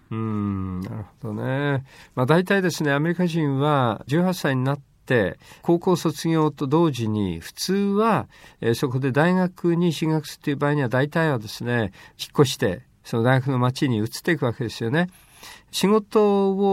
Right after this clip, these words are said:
を手にしたという若者も、えー、みんな家から、親から独立するんですよね。ということで、二階の息子の部屋が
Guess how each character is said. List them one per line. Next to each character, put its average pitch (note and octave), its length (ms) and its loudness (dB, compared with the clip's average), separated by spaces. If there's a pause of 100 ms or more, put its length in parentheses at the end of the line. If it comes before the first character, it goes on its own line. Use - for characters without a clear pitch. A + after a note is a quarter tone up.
(180)
を D#3 120 2
手 F3+ 160 -2
に F3 100 2
し - 100 -12
た C3+ 220 2
と C3+ 140 -6
い B2 120 0
う A#2 80 2
若 A#2+ 300 0
者 B2 380 0
も、 C#3+ 380 2 (220)
え A2 140 -2
ー、 A2 40 0
み A#2 100 2
ん A#2+ 80 0
な A#2+ 80 0
家 B2 200 4
か C3+ 180 -2
ら、 F#2 280 -4 (140)
親 B2 240 2
か C3 100 -4
ら G2 100 0
独 G2+ 240 -4
立 E3 140 -2
す F3+ 100 0
る F3 60 0
ん F#3 40 0
で D#3+ 100 -2
す - 120 -8
よ A2 80 -6
ね。 D#3+ 180 -4 (280)
と F3+ 80 2
い G3 60 2
う G3 60 -2
こ G#3+ 120 -2
と F3+ 220 0
で、 E3 260 2 (320)
二 A#2+ 220 2
階 B2 280 2
の A2 320 -2 (220)
息 A2+ 220 -2
子 C3 120 0
の A#2 100 2
部 G#2+ 120 0
屋 A#2+ 160 2
が F#2 240 -6